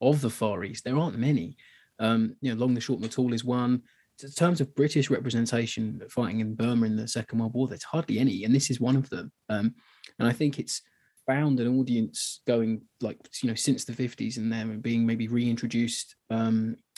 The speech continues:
into the, the sort of British cinema consciousness. I know it's turned up in a few top ten war films you haven't seen, top fifty war films you haven't seen lists. Um,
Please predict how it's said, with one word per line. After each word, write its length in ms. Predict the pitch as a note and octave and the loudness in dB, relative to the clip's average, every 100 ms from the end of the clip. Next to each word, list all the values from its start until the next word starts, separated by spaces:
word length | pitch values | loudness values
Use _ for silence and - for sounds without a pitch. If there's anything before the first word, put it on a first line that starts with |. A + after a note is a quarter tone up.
| - | 0
into 260 | B2+ B2 A#2+ | 2 2 -2
the, 300 | A#2 A#2 B2+ - | -8 -12 -14 -10
the 60 | |
sort 180 | B2 G#2 | -6 -6
of 60 | A2+ | -2
British 300 | B2+ - - | -2 -2 0
cinema 220 | C3 A#2 | 2 2
consciousness. 540 | A2+ C3 B2 A#2+ A2+ B2+ | 2 0 0 -2 -4 0
I 60 | |
know 100 | C3+ | 2
it's 140 | A#2+ - | 0 -2
turned 280 | C3+ B2 | -2 0
up 180 | B2 B2 | 0 -2
in 60 | A#2 | -4
a 40 | |
few 440 | A2+ - D3 C3+ B2+ _ _ _ _ _ _ | -6 0 2 2 0 _ _ _ _ _ _
top 240 | - - | -2 -2
ten 240 | - C3+ B2 | 0 0 2
war 200 | B2+ C3 | 2 0
films 240 | B2 A#2 | 2 2
you 60 | A#2 | 2
haven't 260 | A#2+ A#2+ | -2 -4
seen, 300 | - C#3 A#2 | -2 0 2
top 220 | A2 C3 - | 0 -2 -2
fifty 260 | C3+ C3 | -2 0
war 200 | A#2+ B2+ | 2 2
films 240 | B2 C3 A2+ | 2 0 0
you 100 | A2+ | -2
haven't 260 | A#2+ A#2 | -2 -4
seen 280 | - C3+ B2+ | 0 4 4
lists. 520 | B2+ A2+ - - - - | 4 2 -2 -8 -8 -2
Um, 260 | B2 B2 | 0 0